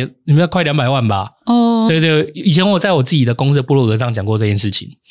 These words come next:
Speaker 1: 对，那最后慢慢，慢慢还，他虽然只有还掉啦，好啦，反正但中途有发生过，例如说钱还没还完，然后就需要再一笔干嘛的。
Speaker 2: 嗯。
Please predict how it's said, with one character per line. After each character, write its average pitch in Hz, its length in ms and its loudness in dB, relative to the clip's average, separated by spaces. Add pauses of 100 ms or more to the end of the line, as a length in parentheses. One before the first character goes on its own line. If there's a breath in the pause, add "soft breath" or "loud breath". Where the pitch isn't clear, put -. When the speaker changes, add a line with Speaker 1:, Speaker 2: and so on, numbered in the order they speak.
(160 soft breath)
Speaker 1:
对， 113 240 -4
那 143 380 -2
最 156 180 -4
后 151 80 0
慢 120 160 0
慢， 139 120 0
慢 139 140 0
慢 - 20 0
还， 110 160 -2
他 175 140 -2
虽 190 120 0
然 180 200 -4 (160)
只 - 160 -4
有 196 80 0
还 139 200 -2
掉 160 220 0
啦， 104 220 -4 (400 loud breath)
好 135 100 -2
啦， 127 120 0
反 147 140 -4
正 214 120 2
但 208 180 -2
中 190 180 0
途 170 120 4
有 113 100 0
发 131 180 -2
生 139 220 -2
过， 135 160 0
例 143 120 0
如 131 100 2
说 131 180 0
钱 123 200 -4
还 123 80 -2
没 143 120 -2
还 123 200 -2
完， 107 180 0 (420 soft breath)
然 143 120 -2
后 143 40 -2
就 151 120 0
需 135 240 0
要 123 220 -2
再 120 260 -4
一 - 160 -8 (100)
笔 - 240 -10
干 127 140 -4
嘛 202 200 0
的。 185 100 -4
Speaker 2:
嗯。 165 140 -4